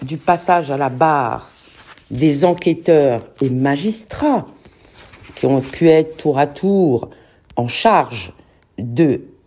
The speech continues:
ces dossiers, il m'est apparu, en tout cas c'est, c'est ma perception,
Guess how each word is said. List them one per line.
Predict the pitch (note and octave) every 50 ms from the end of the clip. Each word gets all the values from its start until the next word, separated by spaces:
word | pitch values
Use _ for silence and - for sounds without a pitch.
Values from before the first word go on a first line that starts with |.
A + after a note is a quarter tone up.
| _ _ -
ces | - - - - - C3
dossiers, | A#2+ B2+ F3 F#3+ F#3+ - - - C4 C4+ C4+ C#4 C#4 C#4+ - - _ _ _ _ _ _ _ _ _ - -
il | - F#3+ G3 G#3
m'est | G#3 A3+ C#4+ F4+ F#4+ F#4+ C4+
apparu, | D#3 - - A3+ A#3+ A3+ A#3 G#3+ F3+ D#3 C3+ A#2+ -
en | C#3 C3+
tout | C3+ - -
cas | - G3+ F3
c'est, | D#3+ - - B2+ A2+ - - _ _ _ _ _ _ - _ -
c'est | - - -
ma | C#3 C#3 C3
perception, | C3+ B2+ A#2 - - - - C3 C3+ C3+ - - - - G#3 B3 C4 D#4 E4+